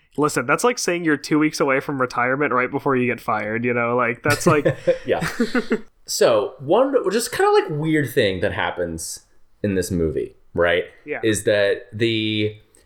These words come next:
Speaker 2: he, he has his wife, Tess, right?
Speaker 1: Yeah,
Speaker 2: Sam, he
Speaker 1: yeah,
Speaker 2: has
Speaker 1: yeah.
Speaker 2: his wi-, who he's, who he's, uh, looking forward to seeing back on Earth.
Speaker 1: Mm-hmm.
Speaker 2: And she is, like, short,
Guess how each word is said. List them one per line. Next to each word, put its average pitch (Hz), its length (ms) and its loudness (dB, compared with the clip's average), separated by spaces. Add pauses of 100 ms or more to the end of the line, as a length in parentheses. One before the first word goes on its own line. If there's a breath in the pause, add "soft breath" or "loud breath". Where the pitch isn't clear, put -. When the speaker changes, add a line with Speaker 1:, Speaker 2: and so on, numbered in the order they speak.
(140)
Speaker 2:
he, 147 300 -2
he 175 200 -2
has 214 280 0
his 165 160 2
wife, 127 280 2
Tess, - 440 -6 (600)
right? 90 260 2
Speaker 1:
Yeah, 170 140 -2
Speaker 2:
Sam, 104 200 0
he 110 80 2
Speaker 1:
yeah, 104 60 4
Speaker 2:
has 95 80 -2
Speaker 1:
yeah. - 20 -8
Speaker 2:
his 98 60 -10
wi-, 110 180 2
who 117 100 2
he's, 113 340 -2 (220 soft breath)
who 131 140 0
he's, 120 240 0
uh, 107 220 4
looking 117 280 0
forward 104 220 4
to 87 60 -6
seeing 82 420 -2
back 82 280 -4
on - 100 -4
Earth. - 220 -8 (240 loud breath)
Speaker 1:
Mm-hmm. - 240 -4
Speaker 2:
And 98 360 0
she 175 260 0
is, 156 180 4
like, 131 280 2 (580)
short, 170 560 2